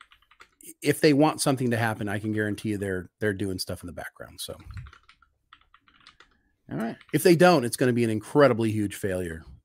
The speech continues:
Speaker 1: <laughs> which wouldn't surprise us if, if it was a failure, but hopefully they are doing the correct thing.
Speaker 2: Penny just reminded me to put up, uh, our like poll.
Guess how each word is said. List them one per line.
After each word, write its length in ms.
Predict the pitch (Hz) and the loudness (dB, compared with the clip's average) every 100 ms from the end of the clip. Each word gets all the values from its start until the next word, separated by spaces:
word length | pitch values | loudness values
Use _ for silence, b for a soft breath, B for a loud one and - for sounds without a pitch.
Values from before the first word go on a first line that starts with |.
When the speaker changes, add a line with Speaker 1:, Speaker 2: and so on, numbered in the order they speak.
| _ - | _ -6
Speaker 1:
<laughs> 1700 | - - - - - _ _ _ - - - - - - - _ - | -6 -6 -20 -20 -20 _ _ _ -16 -10 -8 -6 -8 -10 -20 _ 0
which 320 | 135 - - b b b b _ _ _ _ - | 2 0 -8 b b b b _ _ _ _ -2
wouldn't 320 | 123 180 175 | 2 2 2
surprise 460 | 170 - 156 156 156 | 2 2 0 0 -2
us 180 | - | -4
if, 260 | 135 123 - | -8 -10 -8
if 160 | 117 117 | -8 -6
it 100 | 107 | -2
was 320 | 123 123 - | 0 0 -4
a 80 | 101 | -8
failure, 400 | - 98 87 85 | -6 -6 -6 -8
but 220 | 92 92 | -10 -8
hopefully 400 | - 127 - 120 104 | -4 -4 -2 -2 0
they 320 | 104 95 92 87 - | -2 -4 -6 -12 -10
are 100 | 92 | -8
doing 500 | 95 101 95 92 92 | -6 -6 -6 -8 -12
the 80 | 92 | -16
correct 280 | - 87 - | -10 -10 -10
thing. 200 | 80 - _ _ _ _ _ | -18 -20 _ _ _ _ _
Speaker 2:
Penny 240 | 143 147 | -10 -8
just 180 | 131 107 | -10 -12
reminded 300 | 113 113 110 | -12 -12 -12
me 140 | 107 101 | -12 -14
to 80 | |
put 220 | 95 110 101 | -16 -12 -12
up, 120 | 98 107 | -14 -14
uh, 60 | |
our 520 | 95 90 92 95 90 _ - | -14 -14 -16 -16 -18 _ -18
like 300 | 98 101 - _ | -14 -16 -18 _
poll. 400 | 87 82 76 | -20 -20 -20